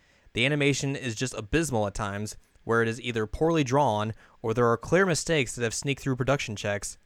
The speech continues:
like multiples of the same character, characters appearing in court before they should, bad C G I, and Phoenix looking like he's the buffest man or he just came from a yaoi manga.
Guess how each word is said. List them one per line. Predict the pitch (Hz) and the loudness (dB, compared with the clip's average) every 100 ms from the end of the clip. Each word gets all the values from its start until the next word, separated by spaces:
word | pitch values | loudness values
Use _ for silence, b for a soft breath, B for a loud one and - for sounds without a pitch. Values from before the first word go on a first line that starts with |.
| - | -8
like | 104 | -4
multiples | 117 131 143 135 127 | 0 0 0 -2 0
of | |
the | 135 | -2
same | - 147 | -2 -2
character, | 139 117 107 - 110 117 b b _ | 0 0 0 -2 -4 -4 b b _
characters | 139 139 151 139 | 2 2 4 2
appearing | 131 139 143 139 | 2 2 2 2
in | 117 | -2
court | - 160 151 | 0 4 4
before | 113 107 127 | 2 -2 0
they | 110 | 0
should, | - 156 117 120 b b b _ | 2 2 2 0 b b b _
bad | 110 143 | 4 4
C | 147 180 | 2 -2
G | 156 147 | 0 4
I, | 127 104 107 120 b b _ | 6 6 4 -2 b b _
and | 143 | -2
Phoenix | 147 202 180 | 0 0 2
looking | 175 170 165 | 0 0 2
like | 156 | 2
he's | 156 147 | 2 0
the | 135 | 4
buffest | 143 143 143 | 4 4 2
man | 135 131 120 | 2 2 2
or | 120 123 | 0 0
he | 127 | 0
just | 131 | -2
came | - 135 | -2 -2
from | 127 120 | -2 -2
a | 117 | 2
yaoi | 131 151 104 | 4 4 2
manga. | - 107 101 101 104 | -2 -2 -2 -4 -6